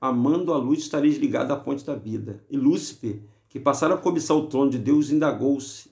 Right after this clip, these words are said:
indagou-lhe o motivo do seu silêncio. O Criador, contemplando com firmeza, e tristeza e disse: "É chegada a hora das trevas.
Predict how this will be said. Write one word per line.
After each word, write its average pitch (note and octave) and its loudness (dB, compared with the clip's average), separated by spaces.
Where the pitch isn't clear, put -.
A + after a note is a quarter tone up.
indagou-lhe C3 2
o C#3+ -4
motivo D3+ 2
do - -6
seu D#3 2
silêncio. C3 0
O - -14
Criador, C#3+ 0
contemplando D#3 2
com F3+ 4
firmeza, F3 2
e D3+ -4
tristeza D#3 -2
e D#3 -6
disse: B2 -4
"É C#3+ 2
chegada C#3 -2
a B2+ 4
hora A#2+ 2
das B2 -8
trevas. - -10